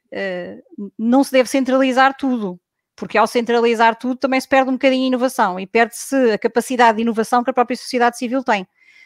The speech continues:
Portanto, se nós centralizarmos tudo, est-, acaba sempre a haver uma única pessoa a decidir, não é? Por mais que se queira e por mais que essa pessoa ouça várias,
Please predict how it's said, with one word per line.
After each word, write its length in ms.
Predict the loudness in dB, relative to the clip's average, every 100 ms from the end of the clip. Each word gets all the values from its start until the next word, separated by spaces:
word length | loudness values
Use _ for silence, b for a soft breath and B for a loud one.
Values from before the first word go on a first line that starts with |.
| b
Portanto, 200 | -16 -12
se 80 | -2
nós 180 | 0 2
centralizarmos 760 | 2 4 4 4 4 2 0
tudo, 440 | 0 2 4 2 0 b b b -20
est-, 160 | -8 -6 -4 -6 -4
acaba 280 | -2 0 0
sempre 300 | 0 2 2
a 20 |
haver 140 | 6
uma 120 | 6
única 300 | 6 6 4
pessoa 300 | 0 2 2
a 40 | 2
decidir, 460 | 2 -2 0 -2
não 120 | -4 -6
é? 100 | -4
Por 140 | -2
mais 240 | 0 -2
que 60 | -6
se 40 | 0
queira 300 | 4 4 2
e 60 |
por 100 | 0
mais 180 | -2 0
que 80 | -2
essa 160 | -6
pessoa 300 | -8 -6 -2
ouça 340 | 2 2 0 0
várias, 600 | 0 2 0 -2 -6